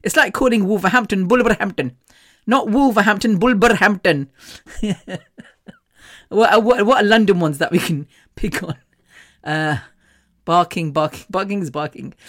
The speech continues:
Uh, Canary Wharf. Canary Wharf is Canary Wharf.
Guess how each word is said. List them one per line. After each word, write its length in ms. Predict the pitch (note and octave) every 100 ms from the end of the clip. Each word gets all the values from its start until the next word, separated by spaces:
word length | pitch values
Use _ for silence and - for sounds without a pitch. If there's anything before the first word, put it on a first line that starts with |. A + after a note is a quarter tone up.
| - -
Uh, 500 | - D#3 D#3+ D3+ C#3+ C3 _ _ _
Canary 340 | - C#4 D4 B3
Wharf. 420 | G3+ D#3 - - _ _ _ _ -
Canary 480 | A#3 C#4 D4 D4+
Wharf 540 | G#3+ A#3+ G#3+ E3+ - - _ _ _ -
is 160 | F3 - -
Canary 320 | - E3+ E3+ D3
Wharf. 320 | C#3+ D3+ -